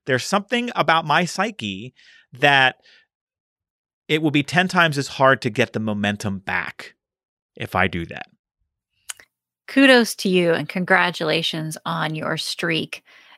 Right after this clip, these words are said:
Speaker 2: And that is a testament to what it takes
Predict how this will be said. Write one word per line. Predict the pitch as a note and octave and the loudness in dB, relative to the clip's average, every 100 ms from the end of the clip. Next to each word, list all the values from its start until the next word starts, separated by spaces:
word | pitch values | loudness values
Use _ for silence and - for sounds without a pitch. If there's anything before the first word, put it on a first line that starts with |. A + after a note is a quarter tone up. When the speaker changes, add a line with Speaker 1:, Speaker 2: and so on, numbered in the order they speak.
| - | -12
Speaker 2:
And | D#3+ D#3 D3 D3 D3+ D3+ - _ _ _ _ _ _ _ _ _ | -6 -4 -4 -6 -10 -10 -14 _ _ _ _ _ _ _ _ _
that | F3 E3 D#3 D3 - - _ - | -6 0 2 2 0 -14 _ -4
is | F#3+ E3+ E3 D#3+ | -2 -2 -2 -4
a | - | -6
testament | - F3 D#3+ - D#3+ C3+ - | -4 -4 -4 -10 -10 -10 -12
to | - E3+ D#3+ D3 D3 D3 D#3+ - _ _ _ _ - | -8 -6 -4 -6 -6 -8 -10 -20 _ _ _ _ -8
what | F#3 F#3 G3 - | 0 4 4 2
it | G3 F#3+ | -2 -4
takes | - - F3+ D#3 - - | -6 -4 -4 -4 -10 -12